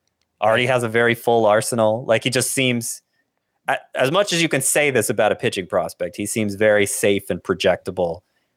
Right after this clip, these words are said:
and should be up much sooner than any of those shortstops. So, uh,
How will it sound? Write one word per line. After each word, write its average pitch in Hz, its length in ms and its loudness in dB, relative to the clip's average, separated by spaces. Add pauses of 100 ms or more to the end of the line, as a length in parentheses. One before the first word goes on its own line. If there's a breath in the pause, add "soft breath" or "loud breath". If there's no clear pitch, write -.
(180)
and 90 140 -8
should 104 260 0
be 104 160 4
up 87 120 4
much 98 300 2
sooner 92 300 0
than 90 180 -2
any 90 140 -2
of 85 80 -6
those 85 160 0
shortstops. - 840 0 (440)
So, - 540 2 (140)
uh, 80 280 -6